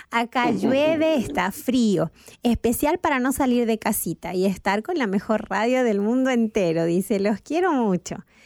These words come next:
Dice, em, y la pregunta es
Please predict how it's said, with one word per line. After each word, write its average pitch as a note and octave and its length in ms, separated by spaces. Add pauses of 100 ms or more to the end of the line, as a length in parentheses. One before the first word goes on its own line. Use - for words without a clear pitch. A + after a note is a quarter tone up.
(380)
Dice, A3 440 (520)
em, B3 580 (360)
y C4+ 100
la C4+ 120
pregunta D#4 580
es - 220